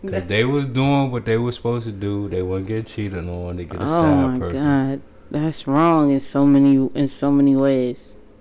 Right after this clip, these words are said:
Speaker 1: It probably is.
Speaker 2: That's like saying the woman who gets robbed is her fault. The
Speaker 1: I'm
Speaker 2: woman
Speaker 1: not
Speaker 2: who gets
Speaker 1: saying,
Speaker 2: raped
Speaker 1: no, I'm
Speaker 2: is
Speaker 1: not
Speaker 2: her fault.
Speaker 1: saying it's woman, like, 'cause
Speaker 2: I
Speaker 1: you
Speaker 2: can't
Speaker 1: be
Speaker 2: even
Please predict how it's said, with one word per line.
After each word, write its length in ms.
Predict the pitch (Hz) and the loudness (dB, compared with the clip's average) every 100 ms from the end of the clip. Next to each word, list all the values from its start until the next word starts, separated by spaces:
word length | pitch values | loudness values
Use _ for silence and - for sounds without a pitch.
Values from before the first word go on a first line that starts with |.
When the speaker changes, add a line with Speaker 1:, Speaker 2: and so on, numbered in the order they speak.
| - | -10
Speaker 1:
It 240 | 113 127 - | -4 -2 -2
probably 500 | 160 190 165 135 170 | -2 0 0 0 0
is. 340 | 170 92 - - - | -2 -4 -12 -20 -2
Speaker 2:
That's 260 | 156 170 - | 2 2 4
like 200 | 165 147 | 2 0
saying 460 | - 160 151 147 139 - - - | -4 -2 0 -2 -6 -12 -16 -6
the 100 | 143 | -2
woman 400 | 147 156 156 151 | 0 0 0 -2
who 480 | 147 147 143 139 - - - | -2 -2 0 -2 -4 -16 -8
gets 240 | 156 147 131 | -6 -4 -4
robbed 640 | 135 143 139 135 127 - - | -2 0 2 0 -4 -12 -12
is 280 | 139 131 - | -6 -6 -6
her 180 | - 143 | -4 -4
fault. 420 | 135 139 127 120 - | -4 -4 -4 -4 -6
The 80 | |
Speaker 1:
I'm 60 | 143 | -2
Speaker 2:
woman 180 | 151 170 | 0 2
Speaker 1:
not 180 | 180 156 | 2 2
Speaker 2:
who 40 | 143 | 0
gets 80 | 185 | 0
Speaker 1:
saying, 140 | 180 | 0
Speaker 2:
raped 220 | 147 151 | 0 0
Speaker 1:
no, 80 | 156 | 0
I'm 40 | 185 | -2
Speaker 2:
is 40 | 190 | 2
Speaker 1:
not 100 | 185 | 0
Speaker 2:
her 60 | |
fault. 60 | 180 190 196 | 0 -4 -2
Speaker 1:
saying 340 | 196 185 147 - | -2 -4 -8 -6
it's 220 | 147 147 | -6 -6
woman, 320 | 120 170 139 | -8 -8 -6
like, 280 | 139 139 - | -6 -6 -6
'cause 100 | 156 | -2
Speaker 2:
I 40 | 170 | 0
Speaker 1:
you 80 | |
Speaker 2:
can't 140 | 202 180 | 2 4
Speaker 1:
be 40 | |
Speaker 2:
even 120 | 170 | 4